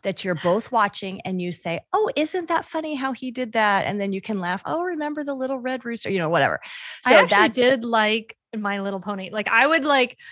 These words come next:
Speaker 2: put down, I would, like, put on <laughs> My Little Pony for my girls when they were little. And I'd be like, "Oh, good. I'm gonna, like, use this half an hour to, like, do something." And then I'd just, like, sit with them for a few minutes and I'd get totally sucked into the <laughs> whole
Speaker 1: It's hysterical. You're like,
Speaker 2: Pony
Speaker 1: "I must find
Speaker 2: episode.
Speaker 1: out what happens."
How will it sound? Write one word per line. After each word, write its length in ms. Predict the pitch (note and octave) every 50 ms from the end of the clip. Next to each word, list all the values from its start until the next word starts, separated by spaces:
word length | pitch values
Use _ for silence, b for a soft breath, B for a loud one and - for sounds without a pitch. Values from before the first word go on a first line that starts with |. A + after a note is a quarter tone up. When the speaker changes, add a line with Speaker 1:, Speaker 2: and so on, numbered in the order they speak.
| B B B
Speaker 2:
put 220 | - - C#4 C#4 C4+
down, 540 | - C4 B3+ B3 B3+ B3+ C4 C4+ C4+ C#4 - -
I 80 | A#3+ C#4+
would, 100 | D#4+ D#4
like, 180 | D4+ C#4+ C#4+
put 120 | - E4 F4
on 120 | E4 D4+
<laughs> 60 | -
My 20 | B3+
Little 280 | E4 D#4 - - G#3 _ _
Pony 300 | - C#4+ E4 D#4 G#4+ D#4+ - - _
for 100 | - A4 F#4+
my 140 | G4 F4
girls 300 | F4+ - F#4+ D#4 F#4+ F#4 -
when 120 | - F#4+ E4
they 120 | F4 F#4
were 140 | F#4+ F4+ F4
little. 320 | D4+ C#4 C4 C#4 D#4 G4+ G4+ A4+ C5+ C5 B4+ B4 B4 A4+ E4+
And 160 | B E4 D#4 D#4
I'd 140 | D4+ D4
be 60 | B3+ C4
like, 180 | B3+ C4+ A3 C#4
"Oh, 100 | C4+ E4
good. 200 | G#3+ G#3+ A#3 G#3+
I'm 180 | G#3 A3 A3 A3
gonna, 160 | A#3+ A3+ A#3+
like, 200 | A#3 A3+ A3 A3+
use 140 | A3+ G#3+ F3+
this 180 | A#3 A3+ - -
half 200 | A3+ A3 G#3 -
an 80 | A3 G#3+
hour 220 | G#3+ G#3+ A3 A3+
to, 100 | A3 A3+
like, 220 | G3+ G3 G3 F3 -
do 120 | - G#3
something." 460 | F#3 - A#3 A3+ A3+ - C4+ C#4+ C#4+ C4+ B B B B B B
And 220 | B C4 B3+ C4 C4
then 160 | C4+ C4+ C4+
I'd 160 | C#4+ C#4 A#3+
just, 240 | - D4 D4 - -
like, 180 | D4 C#4+ B3+
sit 220 | - - - A#3 -
with 100 | A#3+ G#3
them 180 | A3+ C4+ C#4 C#4+
for 120 | - C#4+
a 60 | C4
few 180 | A3 - - A3+
minutes 280 | G#3+ A3+ B3 C4 C4+ -
and 80 | - C4
I'd 100 | C4+ C4
get 160 | D#4 C#4 D4+
totally 400 | - A3+ A3 C#4+ D4+ D#4 D4+ D4
sucked 320 | - - D4+ C#4 C#4 -
into 300 | C#4 C4 B3+ C4 A#3+ C4
the 100 | A#3 B3+
<laughs> 80 | - -
whole 160 | - - F#4
Speaker 1:
It's 120 | G4+ -
hysterical. 520 | - - - - A#4+ G#4+ A4 C5 - - F#4+
You're 120 | G#4 A4+
like, 180 | C#5 C#5 A#4 -
Speaker 2:
Pony 140 | - - A#3
Speaker 1:
"I 20 |
must 320 | A3+ F4 D#4 F4 - -
find 220 | - - D#4 D4 C#4
Speaker 2:
episode. 80 | C4+ C#4+
Speaker 1:
out 120 | C#4 C#4+ C#4
what 120 | D4 C#4+
happens." 640 | B3 G#3 A#3+ C#4+ - D#4+ C4 C#4 C#4 C#4 - -